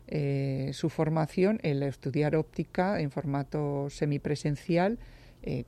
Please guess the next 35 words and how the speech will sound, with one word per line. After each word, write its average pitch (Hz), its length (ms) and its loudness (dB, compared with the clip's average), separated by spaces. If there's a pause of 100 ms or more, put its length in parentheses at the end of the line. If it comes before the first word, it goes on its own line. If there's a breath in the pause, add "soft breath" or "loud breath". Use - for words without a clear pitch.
con 135 200 -2
un 147 160 0
recorrido 147 640 2
adaptado 151 560 2
que 165 80 0
le 147 100 0
permite 135 420 -4
obtener 143 360 -4
ese 143 180 -6
grado 139 320 -2
en 139 120 -2
dos 139 240 -6
años 165 460 -2
y, 156 120 0
naturalmente, 139 840 0 (440 loud breath)
eh, 139 140 0
si 156 220 -2
dispone 143 720 2
de 143 320 4 (200)
el 131 140 -2
local 135 400 0
adecuado, 143 680 0
poder 135 380 -2
abrir 131 460 -2
también 131 520 -4
una 123 280 -4
óptica, 156 540 -6 (460 soft breath)
eh, 113 460 -6
pues, - 200 -8
al 127 120 -4
lado 117 160 -4
de 123 100 -4
la - 80 -8
farmacia 160 880 -2
o - 180 -8